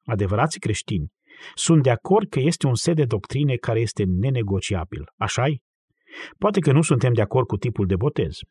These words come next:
Poate nu suntem de acord cu momentul revenirii lui Iisus Hristos sau cu răpirea bisericii. Poate că nu suntem de acord cu toate căile în care Dumnezeu acționează în istorie în ce privește biserica și Israelul. Dar aș vrea să vă spun ceva,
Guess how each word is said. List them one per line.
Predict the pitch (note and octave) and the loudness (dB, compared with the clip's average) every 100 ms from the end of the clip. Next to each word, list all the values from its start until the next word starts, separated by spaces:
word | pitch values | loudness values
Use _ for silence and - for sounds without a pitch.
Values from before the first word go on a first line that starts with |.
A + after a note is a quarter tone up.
| _ _ _ - | _ _ _ -2
Poate | F#3 G3 C#3+ | 0 2 2
nu | B2 | 2
suntem | F#3 A#2 G2+ D3+ | 2 0 2 2
de | A2+ | 2
acord | G2+ D3+ D#3 | 0 2 0
cu | B2 | 0
momentul | G#2+ A#2+ C3+ B2 | 0 2 2 2
revenirii | G#2+ F#2+ G#2 C#3+ A2 | 2 2 2 2 2
lui | G2 | 0
Iisus | G2+ - G#2+ | 0 -2 -4
Hristos | A2 - C3+ | -6 -4 -2
sau | - G#2+ | 0 0
cu | C3+ | 0
răpirea | A#2+ C3+ A#2 | 0 0 0
bisericii. | A#2+ - F#2 D#2+ - - _ - - - - | 0 0 -2 -2 -12 -20 _ -20 -18 -16 -8
Poate | - A3 G3+ | 0 0 2
că | F3 | 2
nu | G3+ | 2
suntem | G#3+ D3+ D3 | 2 4 4
de | A#2+ | 2
acord | - D3+ | 2 0
cu | B2 | 0
toate | D#3 D3+ A2 | 0 0 -2
căile | - D3+ A#2 | 0 2 2
în | G#2+ | 0
care | A#2 A2 | 0 0
Dumnezeu | G2 G2 F#2+ B2+ C3 | 2 2 2 2 0
acționează | B2 A2+ - A#2 B2+ D3+ B2 B2 - | 0 -2 2 4 4 4 2 0 -2
în | - A#2 A2 - | -2 0 0 -2
istorie | G#2+ - - C#3 B2+ | -6 -2 2 2 2
în | |
ce | A2+ A2 | 0 0
privește | G#2 B2+ - A2 | 0 0 0 -2
biserica | G2+ - A#2+ G#2 G2 | -2 -2 -2 -2 -4
și | - | -2
Israelul. | F2+ F2+ F2 D#2+ D2+ C2 _ _ _ _ _ - - | -4 -2 -4 -4 -6 -10 _ _ _ _ _ -18 -8
Dar | - D3 | 0 2
aș | B2 | 4
vrea | A#3 | 2
să | G3+ | 2
vă | C#3+ | 2
spun | A#2 D#3+ D3 | 2 2 2
ceva, | A2+ A2+ A#2+ | 4 4 2